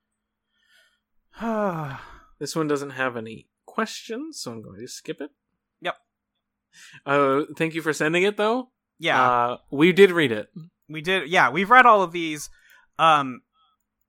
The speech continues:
Speaker 1: the, there
Speaker 2: But
Speaker 1: is a
Speaker 2: we are
Speaker 1: question in here that says, "Isn't indoctri-, indoctrination theory something?" And yep, you're right. It was something.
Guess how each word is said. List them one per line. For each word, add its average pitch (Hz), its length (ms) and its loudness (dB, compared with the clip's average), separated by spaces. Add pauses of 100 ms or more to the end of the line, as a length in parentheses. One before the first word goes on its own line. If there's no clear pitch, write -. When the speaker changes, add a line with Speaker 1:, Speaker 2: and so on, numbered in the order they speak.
(380)
Speaker 1:
the, 165 380 0
there 185 160 -2
Speaker 2:
But 151 80 6
Speaker 1:
is - 100 2
a 196 80 2
Speaker 2:
we 175 160 6
are 190 40 10
Speaker 1:
question 175 280 2
in 170 140 -6
here 160 160 -2
that 151 80 -8
says, 156 240 -2
"Isn't 170 260 -4
indoctri-, 147 760 -2
indoctrination 135 680 -4
theory 127 200 -10
something?" 123 380 -8
And 113 240 -20
yep, 160 220 2 (180)
you're 123 180 -8
right. 180 300 4
It 131 160 -2
was 175 180 4
something. 131 440 2